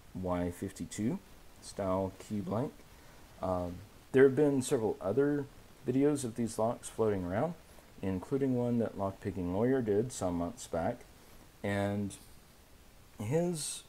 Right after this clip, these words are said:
version of the same lock had a reverse Yale style keyway, and I believe that one took a Y fifty-three key blank.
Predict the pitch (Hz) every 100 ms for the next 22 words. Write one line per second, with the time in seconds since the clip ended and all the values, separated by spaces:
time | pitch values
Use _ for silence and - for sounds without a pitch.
0 | - - 98 92 120 113 90 87 - 101
1 | 92 85 80 85 113 - - 92 92 92
2 | 85 82 82 110 156 147 - 92 82 -
3 | 71 69 - 64 50 - - - - -
4 | - - 92 87 82 80 92 113 143 160
5 | 147 123 120 - 107 107 104 - - -
6 | 92 - 90 85 - 82 - 98 - 139
7 | 131 110 92 - - - - 90 - -
8 | -